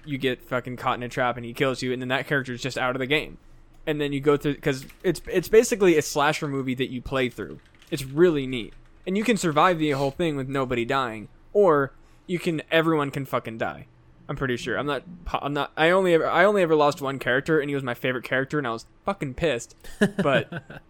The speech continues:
Speaker 1: I had, I had a lot of fun with Until Dawn. That's what, that's probably one of the only, if not the only horror game that I've ever, like,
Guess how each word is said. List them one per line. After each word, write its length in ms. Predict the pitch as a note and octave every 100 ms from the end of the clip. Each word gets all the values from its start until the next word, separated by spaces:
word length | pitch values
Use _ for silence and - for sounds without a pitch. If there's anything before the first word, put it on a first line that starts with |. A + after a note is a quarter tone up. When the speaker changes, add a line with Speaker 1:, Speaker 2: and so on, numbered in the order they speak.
| -
Speaker 1:
I 100 | F3
had, 160 | G3+
I 160 | E3 E3
had 120 | E3
a 60 | D#3+
lot 160 | D#3
of 60 | D3+
fun 180 | F3+ F3+
with 100 | D3
Until 300 | C3 B2+ A#2+
Dawn. 240 | G2 B1
That's 220 | C#3 D3+ F3+
what, 160 | -
that's 180 | D#3 D3+
probably 320 | - F#3+ G#3 F3+
one 120 | E3
of 40 |
the 160 | D3+ C#3
only, 540 | C#3+ D3+ D3+ C#3 C3+
if 160 | D#3+ D3+
not 180 | E3 C#3
the 180 | C#3+ C3
only 220 | C3+ B2+
horror 220 | B2+ A#2+
game 180 | A#2+ A#2
that 100 | A#2
I've 60 |
ever, 260 | A#2+ B2 A#2+
like, 180 | A#2 G#2+